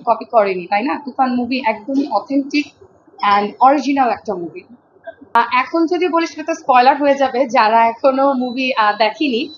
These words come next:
তুফান মুভির প্রথম দিক থেকে শেষ পর্যন্ত, আহ, তিনটা ভাগ totally different। আমি বলে দিলে আসলে এটা তো মজা থাকবে না। And বেস্ট পার্ট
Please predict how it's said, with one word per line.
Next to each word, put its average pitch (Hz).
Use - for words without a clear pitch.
তুফান 349
মুভির 320
প্রথম 339
দিক 311
থেকে 320
শেষ 339
পর্যন্ত, 254
আহ, 226
তিনটা 339
ভাগ 277
totally 302
different। 202
আমি 233
বলে 247
দিলে 285
আসলে 277
এটা 269
তো 269
মজা 247
থাকবে 247
না। 208
And 208
বেস্ট 262
পার্ট 311